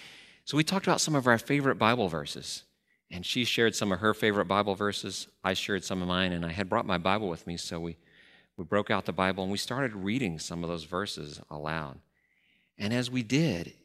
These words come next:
it really became kind of a holy moment. So we, then we went from reading some of our favorite verses to praying together. And we shared some of the things that we had just talked about in our prayer. And then we prayed for the Lord's Supper.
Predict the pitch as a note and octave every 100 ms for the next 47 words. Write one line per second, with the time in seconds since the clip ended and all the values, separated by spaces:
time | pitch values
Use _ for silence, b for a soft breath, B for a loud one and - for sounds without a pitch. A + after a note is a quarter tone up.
0 | _ _ - B2 D3+ C#3 - B2+ B2 A#2+
1 | - G#2+ F#2+ G#2 A#2 G#2+ F2+ F#2 D#2+ -
2 | _ b b b b b - G#2+ A2+ A2
3 | C3+ B2+ A2+ A2 - G#2 G#2+ D3 A2 E2
4 | - F#2+ F2+ F2+ - A2+ B2+ B2 G2+ G#2+
5 | - E2 D2+ - - _ _ _ _ _
6 | - A2 - B2 C3+ B2+ E2 D#2+ - -
7 | _ _ _ - F#2 G2+ - G#2+ G#2 -
8 | G2+ F2+ F2 E2+ F#2+ F#2 F2+ F2+ F#2 G#2
9 | A#2 - C3+ - E2 D#2 - _ b b
10 | b b b b _ F#2+ F#2+ - A2+ G#2+
11 | D#2+ D2 - _ G#2 G2 G#2+ G#2 - C#3
12 | D3 G#2+ E2 - G2+ F#2+ G#2+ G#2+ - D#2
13 | - D2+